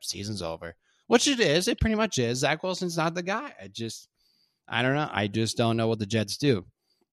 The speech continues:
I, I don't know. I, I, I, I, I like what Z-, uh, Rex Wy-, Rex Ryan sort of said on First Take on Monday. He's just like, "Yeah, they just,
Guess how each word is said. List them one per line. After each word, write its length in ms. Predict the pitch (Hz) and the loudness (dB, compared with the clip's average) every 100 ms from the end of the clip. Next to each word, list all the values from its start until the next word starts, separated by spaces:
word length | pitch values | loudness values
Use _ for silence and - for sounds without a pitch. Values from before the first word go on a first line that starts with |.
| _ _ _ _ _ _ - - _ - | _ _ _ _ _ _ -20 -20 _ -14
I, 360 | 82 82 82 87 | -10 -8 -6 -6
I 40 | |
don't 140 | 78 | -6
know. 200 | 71 55 - - - | -10 -14 -16 -18 -4
I, 140 | 117 | -2
I, 340 | 123 131 131 135 | 0 -2 2 2
I, 60 | 143 | 2
I, 120 | 135 120 _ _ - | -2 -4 _ _ -4
I 80 | 127 | 2
like 220 | 165 202 | 2 2
what 120 | 208 | -2
Z-, 120 | 135 143 - | -2 -6 -2
uh, 440 | 120 113 107 101 | 0 2 0 -4
Rex 380 | 95 113 131 - | -4 -2 -2 -2
Wy-, 260 | 123 117 117 _ | -2 -2 -4 _
Rex 400 | 110 113 117 - | -6 -2 -2 -4
Ryan 400 | 110 110 107 104 | -6 -2 -2 0
sort 220 | 95 110 101 | 0 0 -2
of 60 | |
said 240 | - 110 104 | -4 -4 -4
on 180 | 95 | -6
First 340 | - 110 101 - | -6 -6 -6 -8
Take 300 | 107 104 95 | -8 -8 -8
on 160 | 90 | -8
Monday. 720 | 92 101 104 98 87 80 85 - _ _ _ - | -6 -4 -4 -4 -6 -12 -16 -20 _ _ _ -4
He's 200 | 120 110 | -2 -2
just 140 | 104 | -4
like, 140 | 107 | -4
"Yeah, 180 | 110 113 | -2 0
they 120 | 101 | -2
just, 300 | 98 107 101 | -4 -6 -6